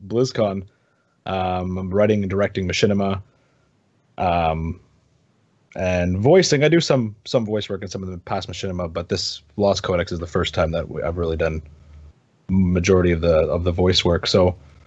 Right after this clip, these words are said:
yeah, I've just been, uh, writing and directing Machinima for the last seven years,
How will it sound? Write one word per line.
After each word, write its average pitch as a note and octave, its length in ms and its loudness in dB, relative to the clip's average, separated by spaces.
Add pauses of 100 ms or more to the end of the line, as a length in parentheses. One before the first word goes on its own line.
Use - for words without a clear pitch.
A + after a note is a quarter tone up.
(420)
yeah, E3+ 220 4
I've C#3+ 140 4
just C#3 200 0
been, C3+ 220 0
uh, B2 180 4
writing B2 260 2
and A#2 80 -6
directing A#2 440 -2
Machinima A2 360 -2
for G#2 80 -10
the G2+ 60 0
last G#2 320 0
seven A2 260 2
years, A#2+ 440 -4